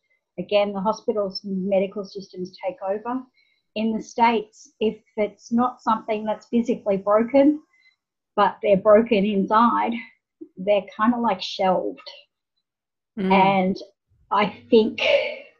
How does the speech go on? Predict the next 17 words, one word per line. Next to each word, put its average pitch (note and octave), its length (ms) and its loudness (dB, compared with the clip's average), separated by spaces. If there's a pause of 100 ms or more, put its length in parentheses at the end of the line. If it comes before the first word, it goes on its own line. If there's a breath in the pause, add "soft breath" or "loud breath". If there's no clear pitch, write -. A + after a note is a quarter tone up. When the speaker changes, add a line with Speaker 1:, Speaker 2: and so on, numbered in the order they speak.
(460 soft breath)
Speaker 1:
that G#3+ 240 6
is G#3+ 260 6
something G3+ 440 2
that's, - 560 -6
that's G#3 580 -2
in G#3+ 300 4
the, G3 220 0 (120)
the G3 120 4
mainstream, G3+ 960 2
that G3 220 2 (400 soft breath)
the G#3 100 0
V G#3 280 4
A G3 360 2 (140)
and F#3+ 240 2 (180)
medical G#3 400 4
benefits G#3 680 2
don't G3+ 460 0